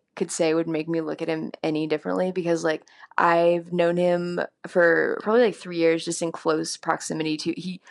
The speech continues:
he used to live in the house that all my best friends live in. And, um, <laughs> and so, yeah, just, like, wild things. Um, I know wild things about everybody, but, um, he smells, um, he doesn't really smell like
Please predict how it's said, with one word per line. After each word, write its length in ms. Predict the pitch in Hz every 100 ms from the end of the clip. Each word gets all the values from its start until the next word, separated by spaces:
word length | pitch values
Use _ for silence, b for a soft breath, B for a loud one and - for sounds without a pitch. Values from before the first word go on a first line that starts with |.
| B
he 100 | -
used 160 | 196 202
to 60 | 190
live 320 | 175 160 160
in 80 | 156
the 60 |
house 420 | 156 156 151 -
that 280 | - 156 - 165
all 140 | 160
my 100 | 160
best 200 | 147 -
friends 200 | - 156
live 160 | 156 151
in. 300 | 151 156 - -
And, 340 | 165 156 156
um, 340 | 151 139 143 - _
<laughs> 140 | -
and 280 | 233 175 190
so, 560 | - - - 175 165 - B 240 -
yeah, 220 | 196 -
just, 240 | 185 180
like, 220 | 185 170 - -
wild 600 | 190 170 165 165 160 156
things. 540 | 165 156 160 170 - - - -
Um, 640 | 170 160 78 67 - 107 - _ _ _ _ _ _ _ _ _ -
I 80 |
know 140 | 190 175
wild 260 | 151 156
things 240 | 175 180 175
about 180 | 165 156
everybody, 380 | 175 151 156 B B B
but, 140 | - 180
um, 440 | 170 165 156 - _ _ -
he 220 | 214 233
smells, 460 | 214 214 208 196 196
um, 540 | 180 170 165 165 - - _ _
he 120 | 208 247
doesn't 140 | 359
really 220 | 539 494
smell 400 | 359 403 381 320
like 240 | - 190